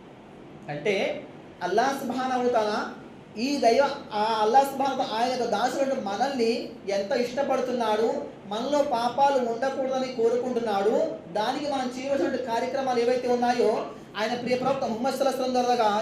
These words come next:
ఈ ప్రపంచానికి తెలియపరిచాడు. మిత్రులారా, చూడండి, జుమా రోజు మరణించినట్లయితే అబ్దుల్లా బిన్ ఉమర్ రదియల్లాహు అన్హు హదీస్ ఉల్లేఖిస్తున్నారు. ప్రియ ప్రవక్త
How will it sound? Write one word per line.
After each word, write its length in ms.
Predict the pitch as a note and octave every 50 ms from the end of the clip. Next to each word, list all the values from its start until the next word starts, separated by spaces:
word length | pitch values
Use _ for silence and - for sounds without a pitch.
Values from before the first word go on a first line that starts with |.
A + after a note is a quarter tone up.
| A#3 - G#3+
ఈ 60 | G#3+ - G#3+
ప్రపంచానికి 540 | - - B3+ B3+ B3 C4 B3+ B3 A3+ A3+ - G#3+
తెలియపరిచాడు. 580 | A3 B3 B3 - B3 - - - G#3+ G3+ G#3 G3+
మిత్రులారా, 420 | G3 - G#3 G3+ F#3+ F#3 E3+ E3+ F3 - - - - - - - - - -
చూడండి, 280 | C#4 C#4+ C4 A#3 F#3 - - - - - - - - - - - - - - - - - F#3
జుమా 300 | A3+ A3 B3 C#4+ D4 D4 D4+ D4+
రోజు 280 | D4 D4 D4 C#4 C4 A#3+ A#3+ A#3+ B3+ C4 C4 - - - - F#3+ F#3+ G3+
మరణించినట్లయితే 1300 | G#3 A3 A#3+ B3+ C4+ C4+ C#4 C#4 B3+ - - C4+ C4 C4+ C4 C4 C4 B3+ B3+ B3 B3 A#3+ - C4 B3+ B3+ B3+ B3+ B3+ - - - - - - - - - - - G#3
అబ్దుల్లా 320 | G3 - B3+ C4 C4 C4+ B3
బిన్ 180 | C4+ C4 - - A3
ఉమర్ 240 | A3+ C4+ D4 C#4 - - - - - - G#3+ G#3+ A#3
రదియల్లాహు 640 | A3+ A3 A3+ A3 G#3 G#3+ G#3+ B3 C#4 C#4 B3+ B3+ G#3+ G3
అన్హు 260 | G3+ A#3 A#3 B3+ A3 A3+ D4 - - - - - - - -
హదీస్ 320 | A#3 G#3 B3+ C#4+ C4+ - C#4 B3 A3+
ఉల్లేఖిస్తున్నారు. 800 | A3+ B3 C4+ - - C#4 - C#4+ B3+ A#3 G#3+ G3 G3+ A3 C4+ - - - - - - - - -
ప్రియ 140 | A#3 A#3 A#3 A#3+
ప్రవక్త 280 | A#3+ B3 C#4+ - -